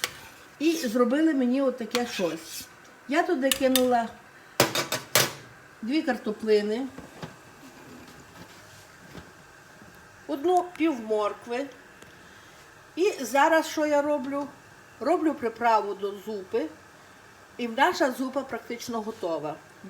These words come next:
Приправа в нас яка? Морква, цибуля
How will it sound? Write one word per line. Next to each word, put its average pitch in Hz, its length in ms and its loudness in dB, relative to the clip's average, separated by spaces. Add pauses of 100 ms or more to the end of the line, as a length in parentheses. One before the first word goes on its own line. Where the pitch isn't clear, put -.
(120)
Приправа 302 520 2
в 294 60 0
нас 269 260 -4
яка? 233 340 -4 (300)
Морква, 302 600 0 (680)
цибуля 277 640 0